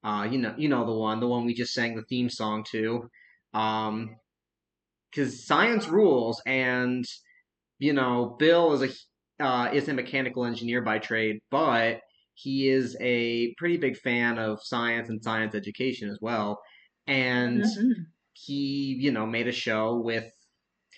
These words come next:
Speaker 1: lots of kids and doing science and just making it entertaining for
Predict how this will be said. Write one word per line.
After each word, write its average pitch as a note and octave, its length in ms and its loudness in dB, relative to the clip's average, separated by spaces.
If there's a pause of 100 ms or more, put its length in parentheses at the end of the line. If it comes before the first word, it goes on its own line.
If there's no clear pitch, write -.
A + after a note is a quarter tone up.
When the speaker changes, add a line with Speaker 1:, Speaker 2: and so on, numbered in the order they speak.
(360)
Speaker 1:
lots A2+ 260 -4
of G#2+ 140 -14
kids C3 680 2
and A2+ 340 -4 (120)
doing A#2 260 -2
science A#2 800 -4
and G#2+ 280 -4
just A2+ 200 -8
making A2+ 280 -2
it C3 120 0
entertaining B2 640 -2
for A#2 400 -4